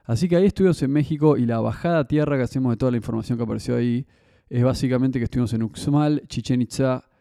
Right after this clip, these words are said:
y de alguna manera mirando las estructuras que parecerían ser, de alguna manera, de alguna manera, estamos hablando de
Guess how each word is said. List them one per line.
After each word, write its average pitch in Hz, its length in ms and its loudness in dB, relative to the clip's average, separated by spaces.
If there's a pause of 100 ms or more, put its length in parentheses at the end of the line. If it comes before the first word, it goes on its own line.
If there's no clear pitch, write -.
(680)
y 127 640 0
de 120 200 -2
alguna 139 360 2
manera 123 640 -2
mirando 117 880 -2
las 113 240 -4
estructuras 139 840 0
que 127 120 -2
parecerían 135 560 0
ser, 127 440 -2
de 127 200 -2
alguna 127 320 2
manera, 113 520 -2 (1400)
de 127 300 0
alguna 127 560 0
manera, 120 560 0
estamos 120 320 -4
hablando 117 260 0
de 120 280 0